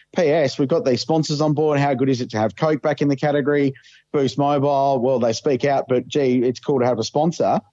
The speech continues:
They've backed James for a long time. Isn't it great they're coming on?" All of these things could have been done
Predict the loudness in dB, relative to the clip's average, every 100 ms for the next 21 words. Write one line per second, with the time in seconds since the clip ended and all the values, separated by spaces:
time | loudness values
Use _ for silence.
0 | _ -12 -4 -2 -2 -2 -2 0 0 0
1 | 0 0 0 0 0 -2 -2 0 -2 -2
2 | -2 0 0 0 -4 -8 -2 0 0 0
3 | 0 0 0 0 0 -2 0 0 2 2
4 | 2 0